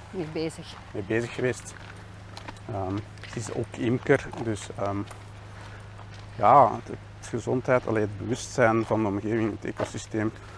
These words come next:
Speaker 1: En wat is het dan dat mensen irriteert? Dat je alleen maar over dat kan spreken?
Speaker 2: Nee, ah, wel.
Speaker 1: Of?
Speaker 2: Dus dat is dan weer voor een bepaalde periode. Ik weet dat ook wel dat ik dat weer niet, niet volhoud. Of, allee, het kan wel zijn dat daar een element van blijf-, overblijft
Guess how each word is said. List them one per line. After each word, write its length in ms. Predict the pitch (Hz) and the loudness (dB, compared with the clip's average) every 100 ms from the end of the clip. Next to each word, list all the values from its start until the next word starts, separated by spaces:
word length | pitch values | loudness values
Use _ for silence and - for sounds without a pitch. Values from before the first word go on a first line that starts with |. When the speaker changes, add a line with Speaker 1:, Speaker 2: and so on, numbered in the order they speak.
| - - - - | -16 -14 -12 -2
Speaker 1:
En 100 | 214 | 8
wat 140 | 220 | 10
is 140 | 214 208 | 10 6
het 100 | 202 | 4
dan 160 | 214 | 4
dat 100 | 208 | 6
mensen 300 | 208 208 202 | 4 4 4
irriteert? 540 | 208 196 190 196 190 185 | 2 2 2 2 0 2
Dat 160 | 180 | 2
je 120 | 196 190 | 4 4
alleen 220 | 190 254 | 6 8
maar 120 | 220 | 8
over 200 | 202 165 143 | 6 4 4
dat 220 | 262 - | 4 4
kan 180 | 320 311 | 2 2
spreken? 200 | - 143 | 6 10
Speaker 2:
Nee, 120 | 143 | 10
ah, 80 | 131 | 12
wel. 180 | 139 143 | 12 12
Speaker 1:
Of? 80 | 104 | 10
Speaker 2:
Dus 120 | 127 | 8
dat 120 | 143 | 8
is 100 | 139 | 8
dan 140 | 139 143 | 8 10
weer 200 | 143 135 | 8 8
voor 100 | 139 | 4
een 80 | 127 | 4
bepaalde 420 | 131 - 151 151 | 6 10 10 10
periode. 320 | 139 113 104 | 6 6 4
Ik 80 | 110 | 6
weet 140 | 147 | 6
dat 100 | 143 | 8
ook 100 | 139 | 6
wel 100 | - | 6
dat 100 | 143 | 6
ik 60 | 131 | 6
dat 120 | 123 | 6
weer 140 | 117 120 | 6 6
niet, 220 | 120 117 | 4 4
niet 120 | 123 | 0
volhoud. 400 | - 143 147 156 | 2 8 10 10
Of, 300 | 143 131 - - - - - - - | 10 4 -2 -12 -14 -14 -14 -14 0
allee, 100 | 131 | 2
het 60 | 123 | 6
kan 160 | 147 139 | 8 10
wel 120 | 123 | 10
zijn 180 | 127 139 | 10 10
dat 120 | 147 | 10
daar 240 | 143 135 135 | 10 10 8
een 280 | 123 123 - - | 4 4 2 4
element 460 | 127 113 131 147 | 4 6 4 2
van 340 | - 131 117 107 - - - - - | 4 4 4 -2 -10 -16 -16 -16 0
blijf-, 460 | 117 113 131 156 | 6 10 10 10
overblijft 880 | - 147 156 147 165 170 - - | 8 8 8 8 8 6 2 -10